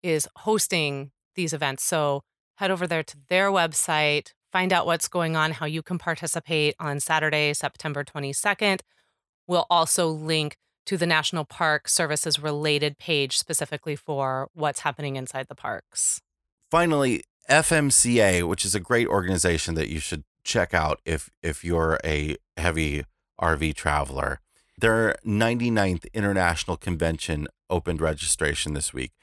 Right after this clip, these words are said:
Speaker 2: March thirteenth to sixteenth, twenty nineteen, in Perry, Georgia. It's four days of R V education, daytime and nightly entertainment, shopping for R Vs as, as part of an R V show, and accessories and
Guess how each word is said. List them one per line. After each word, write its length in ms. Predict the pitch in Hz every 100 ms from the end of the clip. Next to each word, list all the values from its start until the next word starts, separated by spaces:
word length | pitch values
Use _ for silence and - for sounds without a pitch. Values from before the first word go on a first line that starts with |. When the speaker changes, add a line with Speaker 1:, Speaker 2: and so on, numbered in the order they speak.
| _ _
Speaker 2:
March 360 | 90 95 98 -
thirteenth 500 | 101 92 - 92 82
to 140 | - 76
sixteenth, 680 | - 87 - - 80 - -
twenty 280 | - 82
nineteen, 560 | 80 76 - 82 76 69 - _ _
in 140 | 76 78
Perry, 340 | - 82 78 71
Georgia. 600 | - 76 73 71 64 - _ _ _ _
It's 180 | 90 -
four 260 | - 113 110
days 280 | 104 95
of 100 | 90
R 160 | 87 87
V 240 | 85 85
education, 920 | - 73 - 127 120 - 104 95 90 85 _ _ _
daytime 500 | 101 101 - 95 92
and 80 | 82
nightly 340 | 80 50 80 60
entertainment, 680 | 82 76 107 107 98 -
shopping 480 | - 101 90 95 87
for 180 | - 80
R 140 | 65 76
Vs 400 | 95 92 87 82
as, 200 | 78 80 -
as 160 | 73
part 180 | - 80
of 100 | 73
an 80 | 76
R 160 | 76 73
V 180 | 110 113
show, 480 | - 101 87 85 - _ - - _ _ _
and 380 | - 87 80 78
accessories 720 | 76 - 92 - 87 80 69
and 400 | 76 71 71 69